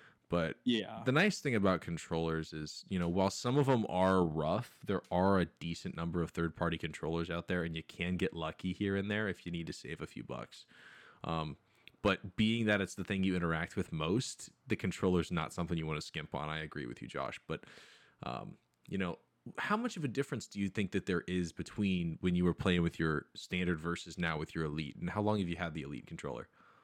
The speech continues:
Speaker 2: I think I've had the Elite for about two or three years now. Uh, and I can tell a big difference. Like, if I switch to a random controller, like a normal one,
Speaker 1: Mm-hmm.
Speaker 2: the Elite controller has this rubber back,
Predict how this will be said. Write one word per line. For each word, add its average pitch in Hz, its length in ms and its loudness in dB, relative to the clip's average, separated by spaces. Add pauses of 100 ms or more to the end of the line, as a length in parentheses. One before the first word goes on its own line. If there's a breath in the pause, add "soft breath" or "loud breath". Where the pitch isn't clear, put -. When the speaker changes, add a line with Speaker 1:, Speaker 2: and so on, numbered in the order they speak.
(1500 soft breath)
Speaker 2:
I 135 40 -6
think 175 60 0
I've 170 160 -2
had 165 140 -2
the 156 80 0
Elite 104 340 -2
for 110 160 -4
about 92 320 -2
two 117 240 -6
or 101 80 -4
three 101 360 -6
years 117 320 -8
now. 127 360 -10 (200)
Uh, 101 440 2
and 117 140 0
I 139 80 0
can 180 140 -4
tell 170 220 2
a 110 40 0
big 101 340 -4
difference. 104 360 -6
Like, 101 120 -14
if - 80 -18
I 117 100 -4
switch 110 320 -10
to 117 100 -4
a 98 60 -4
random 95 300 -2
controller, 104 720 -4
like 104 120 -8
a 101 40 -4
normal 110 360 -4
one, 170 360 -6
Speaker 1:
Mm-hmm. 98 220 0 (720 soft breath)
Speaker 2:
the 101 420 -2 (100)
Elite 117 280 -4
controller 135 340 -2
has 123 180 -2
this 107 160 -10
rubber 101 400 0
back, 92 500 -4